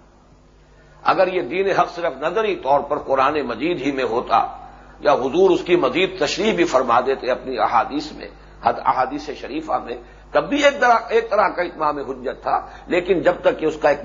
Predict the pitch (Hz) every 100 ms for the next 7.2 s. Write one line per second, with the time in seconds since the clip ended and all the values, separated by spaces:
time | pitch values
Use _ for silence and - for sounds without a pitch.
0 | 101 127 180 190 131 139 - 147 107 123
1 | 226 302 285 226 180 160 139 127 131 110
2 | 92 101 - - - - - - 156 170
3 | 226 285 311 294 262 226 220 214 202 -
4 | 170 175 160 - 139 139 123 120 147 -
5 | 139 113 - 123 - - - - - -
6 | - - - - - 127 143 175 165 143
7 | 151 254